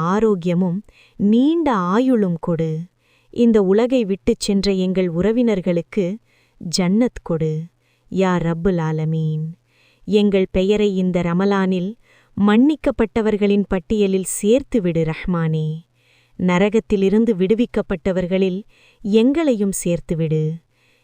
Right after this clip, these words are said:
எங்கள் கண்ணீரை வீணாக்காதே யா அல்லாஹ். நாங்கள் பலவீனமானவர்கள், ஆனால் நீ எல்லாம் வல்லவன். இந்த ரமதானை உடைந்த இதயங்கள் சரியாகும் மாதமாக மாற்றிவிடு யா ரப்பே.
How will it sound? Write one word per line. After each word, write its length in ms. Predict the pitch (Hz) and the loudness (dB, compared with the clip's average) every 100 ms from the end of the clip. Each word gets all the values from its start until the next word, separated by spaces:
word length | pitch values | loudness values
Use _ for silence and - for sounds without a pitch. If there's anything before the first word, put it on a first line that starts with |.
| - | -4
எங்கள் 400 | 202 202 190 175 - | 0 2 0 -2 -4
கண்ணீரை 580 | 185 202 226 220 190 160 | -2 2 2 2 0 -2
வீணாக்காதே 760 | 165 220 247 214 - 175 160 165 | -2 0 2 0 -4 -4 -2 -2
யா 180 | 160 156 156 | -2 -2 -4
அல்லாஹ். 440 | 151 151 156 156 - _ _ _ _ - | -4 -4 -6 -8 -14 _ _ _ _ -4
நாங்கள் 460 | 220 220 208 196 165 165 | 0 2 0 0 -2 -2
பலவீனமானவர்கள், 1160 | 175 233 269 226 180 170 165 156 151 156 151 160 _ _ _ _ - 185 | -2 0 2 2 2 0 -2 -4 -4 -4 -4 -8 _ _ _ _ -4 -2
ஆனால் 360 | 180 170 185 226 _ _ _ 220 | 0 -2 -4 -10 _ _ _ 2
நீ 160 | 233 220 175 185 | 2 2 2 0
எல்லாம் 400 | 233 262 247 160 | 2 0 0 -2
வல்லவன். 560 | 160 160 160 160 156 170 _ _ _ _ _ | -2 -2 -2 -2 -4 -8 _ _ _ _ _
இந்த 220 | 226 214 185 | 0 2 2
ரமதானை 640 | 165 165 190 202 185 190 185 226 _ _ _ - | 0 -2 0 0 0 -2 -4 -10 _ _ _ -2
உடைந்த 440 | 247 302 349 294 214 | 0 2 0 -2 0
இதயங்கள் 520 | 190 220 220 202 190 175 | 2 4 4 0 -2 -4
சரியாகும் 680 | - 185 233 277 254 220 185 | -4 -2 0 0 0 0 0
மாதமாக 560 | 175 175 175 175 165 165 | 0 -2 -2 -2 -2 -2
மாற்றிவிடு 600 | 160 160 - 160 156 156 | -2 -4 -6 -4 -4 -2
யா 100 | 160 156 | -2 -2
ரப்பே. 420 | 151 135 156 | -4 -2 -2